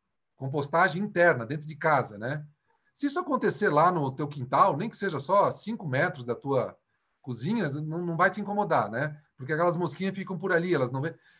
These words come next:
Mas dentro da tua casa, vai, vai encher uma parede de mosquinha, assim, né? Daquelas drosófilas.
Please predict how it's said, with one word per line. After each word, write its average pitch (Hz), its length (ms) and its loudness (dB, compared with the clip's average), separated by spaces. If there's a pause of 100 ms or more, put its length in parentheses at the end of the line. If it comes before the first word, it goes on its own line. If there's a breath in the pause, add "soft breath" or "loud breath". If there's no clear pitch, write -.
Mas 180 220 2
dentro 226 280 2
da 240 60 0
tua 185 180 4
casa, 151 560 4 (300)
vai, 143 200 -2
vai 190 160 0
encher 208 220 -2
uma 226 160 2
parede 160 400 2
de 139 80 -8
mosquinha, 156 460 -6
assim, 180 320 -4
né? 147 140 0
Daquelas 127 260 -2
drosófilas. 123 680 -2